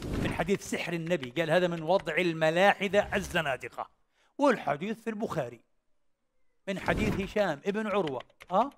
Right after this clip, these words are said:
عن أبيه عن إيه؟ عن عائشة خالته طبعًا، عن عروة إيه؟ ابن الزبير، والزبير إيه؟ زوج إيه؟ أسماء، وأسماء أخت عائشة.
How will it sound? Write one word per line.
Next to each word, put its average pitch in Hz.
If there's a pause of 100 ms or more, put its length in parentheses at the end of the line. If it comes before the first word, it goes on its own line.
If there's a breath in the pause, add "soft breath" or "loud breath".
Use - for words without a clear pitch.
(280)
عن 180
أبيه 208 (260)
عن 190
إيه؟ 202 (360)
عن 180
عائشة 151 (2000)
خالته 165
طبعًا، - (1600)
عن 131
عروة 151
إيه؟ 175 (200)
ابن 165
الزبير، 160
والزبير 147
إيه؟ 156
زوج 160
إيه؟ 175
أسماء، 156
وأسماء 160
أخت -
عائشة. 131